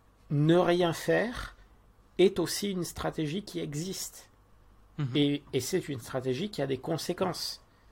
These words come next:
Speaker 1: Euh, ne rien faire pour, euh, ne rien faire pour améliorer le monde, bah ok, est-ce que tu es content avec le statu quo ?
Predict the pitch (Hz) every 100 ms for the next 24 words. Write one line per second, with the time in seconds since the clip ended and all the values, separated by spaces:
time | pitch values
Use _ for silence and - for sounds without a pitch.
0 | - - - - - _ _ _ _ -
1 | - 151 135 131 127 127 127 - - -
2 | - - - _ - 170 147 139 147 160
3 | 160 135 139 151 147 - 170 165 - -
4 | 139 143 127 123 117 117 117 _ _ -
5 | _ - - - - 165 123 107 123 120
6 | 180 - 143 123 127 123 120 113 131 208
7 | 285 151 117 110 - 147 - 311 - 143
8 | - 120 139 127 156 220 220 143 131 135
9 | - 151 165 185 202